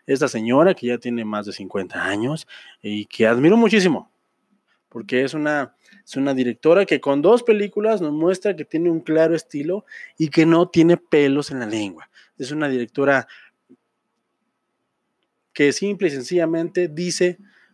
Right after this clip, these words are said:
o expresa en sus obras lo que piensa, lo que siente,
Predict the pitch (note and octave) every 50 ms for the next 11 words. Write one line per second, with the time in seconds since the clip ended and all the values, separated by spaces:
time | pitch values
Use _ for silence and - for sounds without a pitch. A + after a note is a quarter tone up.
0 | _ _ - C3+ C3+ C#3+ D3+ D3 C3+ - - - - D#3+ D#3+ D#3 D#3 - D#3 D#3+
1 | D3 C3+ B2 A2+ A#2+ A2 C3 C#3 C#3+ C#3+ D3 D3+ C#3+ - - - C3+ C3 A#2+ -
2 | - B2+ - - F3+ F#3 F3+ D#3+ F3+ F#3 F3+ - - - - _ - B2 A#2+ -
3 | B2+ A#2 - D#3+ E3 E3 E3 D#3 - F3+ F3 F3